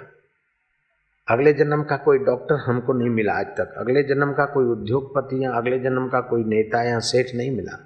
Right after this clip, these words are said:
भाई, अगले जन्म में नेता है तो चलो अभी इनको नेता बना दो, ऐसा नहीं हो सकता है। चुनाव लड़ना पड़ता है जयराम जी की, हर पांच साल चुनाव लड़ना पड़ता है। लेकिन अगले जन्म का रहीदास भक्त था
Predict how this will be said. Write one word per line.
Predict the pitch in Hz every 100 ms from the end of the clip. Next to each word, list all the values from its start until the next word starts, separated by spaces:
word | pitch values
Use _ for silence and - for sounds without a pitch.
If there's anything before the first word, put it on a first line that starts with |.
| _ _ - _ 101
भाई, |
अगले | 95 117 139
जन्म | 131 135 135
में | 131
नेता | 123 127 127
है | 120
तो | 120
चलो | 127 120 117
अभी | 107 113
इनको | 107 107 113
नेता | 104 104 110
बना | 117 110 113
दो, | 117 - - - _ _ _ _ _ _ 117
ऐसा | 113 135
नहीं | 151
हो | 170 139
सकता | 139 104 104
है। | 98 -
चुनाव | 123 127 127
लड़ना | 127 135 147
पड़ता | 147 131 120 110
है | 117 - _ _ _ _ _ _ -
जयराम | 113 120 110 147
जी | 123
की, | - - 123 - - - - -
हर | 156
पांच | 160 151 147
साल | - 139
चुनाव | 139 139 139 131
लड़ना | 131 117 123
पड़ता | 113 107 113 -
है। | - _ _ _ _ _ _ _ _ _ _ _ _ _ 165
लेकिन | 196 202
अगले | 196 190 208 226
जन्म | 220 226 233
का | 226 214
रहीदास | 190 196 202 220 214 175
भक्त | 160 196 -
था | - -